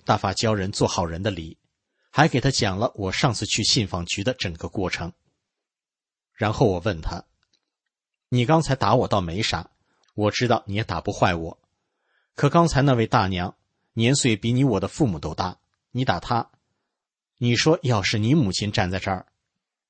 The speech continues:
你母亲会怎么说你？”他一句话都说不出来，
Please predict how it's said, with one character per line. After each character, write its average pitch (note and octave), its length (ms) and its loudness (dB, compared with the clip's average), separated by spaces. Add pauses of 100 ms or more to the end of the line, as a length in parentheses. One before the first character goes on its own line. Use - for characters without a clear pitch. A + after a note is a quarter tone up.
(200)
你 C#3+ 120 6
母 C3+ 180 6
亲 B2 200 0
会 A#2 120 0
怎 F2 140 -4
么 D#2+ 60 -8
说 A#2 260 0
你？” E2 220 -6 (1800)
他 D#3 100 2
一 C3 120 4
句 B2+ 200 4
话 A2 180 0
都 F#2 120 -2
说 G2 180 -2
不 - 80 -14
出 - 140 -8
来， F2 220 -8